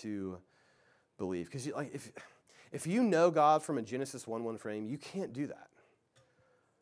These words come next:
Right? Like, you can't encounter the God who created the heavens and the earth unopposed, speaking all of existence into the, into,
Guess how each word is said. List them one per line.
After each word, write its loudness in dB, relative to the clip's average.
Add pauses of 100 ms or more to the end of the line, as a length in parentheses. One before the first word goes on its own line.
(300)
Right? 6
Like, 2
you -4
can't 4
encounter 4
the 0
God 2
who -6
created -2
the -10
heavens -2 (100)
and 2
the 2
earth -2
unopposed, -2
speaking -6
all 0
of -2
existence -8 (500)
into 2
the, 2
into, 0